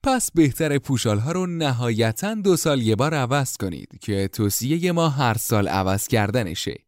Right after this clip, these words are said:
اگه از کولر آبی بی اف توی برفاب استفاده می‌کنید، به زمان عوض کردن پوشال ها دقت داشته باشید.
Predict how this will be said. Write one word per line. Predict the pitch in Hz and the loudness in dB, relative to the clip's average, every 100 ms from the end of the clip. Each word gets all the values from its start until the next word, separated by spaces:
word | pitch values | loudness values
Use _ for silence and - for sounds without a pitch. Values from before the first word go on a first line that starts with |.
| _ _ | _ _
اگه | 226 247 208 202 | -2 -2 0 0
از | 170 - | 0 0
کولر | 156 156 156 | 2 4 4
آبی | 147 120 120 117 | 2 2 4 2
بی | 139 190 160 | 2 -2 0
اف | 175 - | -2 -4
توی | 208 202 190 | -4 0 0
برفاب | 151 151 139 117 170 175 | 0 2 2 0 0 0
استفاده | 165 160 147 143 120 | 0 0 0 0 0
می‌کنید، | 107 101 107 110 123 117 | 0 0 0 0 -2 -2
به | 104 104 | 2 2
زمان | 95 92 98 104 156 | 2 0 0 0 0
عوض | 160 147 127 120 | 0 2 2 0
کردن | - 107 120 180 180 | 0 0 0 -2 -2
پوشال | 165 135 120 104 | -2 0 0 0
ها | 127 156 | -2 -4
دقت | - 113 - 135 135 - | -2 -4 -2 -4 -4 -6
داشته | 95 95 98 - | -4 -4 -2 -4
باشید. | 95 95 - - - | -4 -4 -8 -10 -14